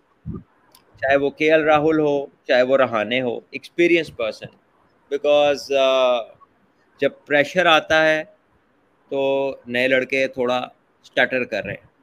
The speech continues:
और ये होता है, कोई भी नया बंदा जब तक वो properly एक्सपीरियंस ना हो जाए तो at times वो, even though कि वो बड़ा अच्छा player भी हो, the pressure gets to you।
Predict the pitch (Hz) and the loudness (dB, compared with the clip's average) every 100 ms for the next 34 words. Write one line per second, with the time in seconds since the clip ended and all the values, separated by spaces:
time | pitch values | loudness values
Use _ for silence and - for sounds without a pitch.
0 | _ _ _ _ - 202 220 185 214 185 | _ _ _ _ 0 4 6 4 6 4
1 | 147 151 - 180 185 190 170 165 160 151 | 4 -2 -2 0 2 0 2 0 -2 -2
2 | 156 160 156 151 160 156 156 151 - _ | 0 0 0 -4 -6 -2 -4 -4 -10 _
3 | - 156 175 175 170 - - 151 160 - | -4 -2 0 0 0 -4 -6 -4 -4 -6
4 | 151 151 135 113 123 143 - _ _ _ | -6 -2 -2 0 -2 -2 -8 _ _ _
5 | _ 147 135 139 139 151 147 - 127 131 | _ 0 0 2 2 0 -4 -6 -4 -2
6 | 139 - _ _ _ _ - 156 185 175 | -4 -10 _ _ _ _ -4 0 2 6
7 | 170 165 160 147 143 143 - 165 143 135 | 6 6 -2 2 4 2 2 -4 -2 -4
8 | 135 131 127 139 123 98 _ - - 123 | -2 -2 -4 -4 -8 -12 _ -16 -12 -4
9 | 147 143 156 143 127 131 - - - - | -2 -2 -2 -2 -2 -2 -6 -20 -20 -20
10 | _ _ - 156 151 113 | _ _ -6 -2 0 -2